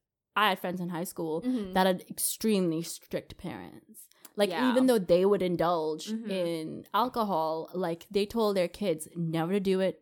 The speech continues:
Speaker 1: never accept it, don't do it, run away from it.
Speaker 2: Mm-hmm.
Speaker 1: And, like, what would that do apart from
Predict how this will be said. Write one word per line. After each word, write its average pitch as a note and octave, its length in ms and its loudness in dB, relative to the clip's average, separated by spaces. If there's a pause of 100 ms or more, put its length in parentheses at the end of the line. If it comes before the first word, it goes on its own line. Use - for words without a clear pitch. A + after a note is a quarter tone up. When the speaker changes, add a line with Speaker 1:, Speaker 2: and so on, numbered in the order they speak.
(120)
Speaker 1:
never D#3+ 260 -2
accept F3+ 400 -4
it, E3+ 200 -6 (120)
don't D3+ 320 0
do D#3+ 160 0
it, D3+ 220 -2 (100)
run D3+ 180 -2
away E3+ 200 0
from D#3 180 -8
it. A#2+ 180 -10
Speaker 2:
Mm-hmm. F3+ 480 -8
Speaker 1:
And, B3+ 300 6
like, B3 280 -2
what G3 580 0
would A3+ 260 -2
that B3 320 -4
do F#3 400 0 (140)
apart F#3+ 500 -4 (100)
from G3 600 -4